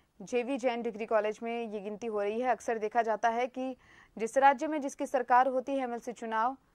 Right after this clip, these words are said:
उसी के पक्ष में दिखाई देता है। तो वहीं आपको बता दें कि दोनों ही सीटों पर, मुजफ्फरनगर और सहारनपुर सीटों पर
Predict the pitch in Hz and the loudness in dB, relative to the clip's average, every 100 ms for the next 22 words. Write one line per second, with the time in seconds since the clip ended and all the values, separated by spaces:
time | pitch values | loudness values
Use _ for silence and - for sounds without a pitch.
0 | _ _ _ 240 339 311 311 269 - 269 | _ _ _ -10 -6 -4 0 0 0 -6
1 | 277 285 247 247 247 247 240 240 254 294 | -4 -4 -4 2 2 2 2 0 0 -12
2 | _ _ _ _ - 262 285 302 285 269 | _ _ _ _ -4 -2 2 2 2 0
3 | 262 254 240 285 285 262 262 330 381 320 | 6 6 6 0 0 0 0 -2 -2 -4
4 | 262 285 277 302 247 220 233 262 233 247 | -4 -2 -2 -2 -2 -4 -4 -2 0 0
5 | 269 226 208 233 254 254 214 240 240 220 | 0 -4 -6 -6 -6 -6 -8 -6 0 0